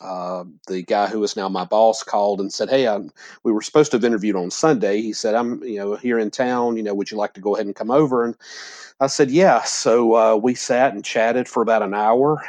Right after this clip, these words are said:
and, um, that was on Saturday, uh, was made an offer on Monday, and I accepted on a Tuesday. And, uh, that's kinda where we are today. Uh, my first official day with U E Systems was October the sixth, two thousand three.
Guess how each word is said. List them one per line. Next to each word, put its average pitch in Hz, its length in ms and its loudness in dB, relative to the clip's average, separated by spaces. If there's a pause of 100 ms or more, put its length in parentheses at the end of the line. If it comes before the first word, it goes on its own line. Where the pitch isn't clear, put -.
(120)
and, 104 460 -2
um, 98 400 0 (560)
that 104 140 0
was 107 120 -2
on 98 160 -4
Saturday, 131 840 4 (220)
uh, 95 340 0
was - 720 -4
made 110 380 0
an 107 80 0
offer 117 540 4
on 98 420 -2
Monday, 127 560 2
and 101 100 0
I 98 120 -2
accepted 107 420 -2
on 104 140 0
a 101 40 -2
Tuesday. 113 600 2
And, 101 160 -4 (440)
uh, 104 520 4 (100)
that's - 380 -4
kinda 120 220 -2
where 123 160 4
we 120 160 6
are 123 120 8
today. 123 520 4
Uh, 101 240 2
my 104 160 -2
first 113 320 -2
official 113 340 -4
day 110 200 2
with 107 180 -4
U 110 120 2
E 101 80 2
Systems 107 520 -4
was 101 120 -6
October 101 440 -2
the 95 80 -2
sixth, - 560 -4
two 127 140 0
thousand 107 460 -2
three. 127 440 2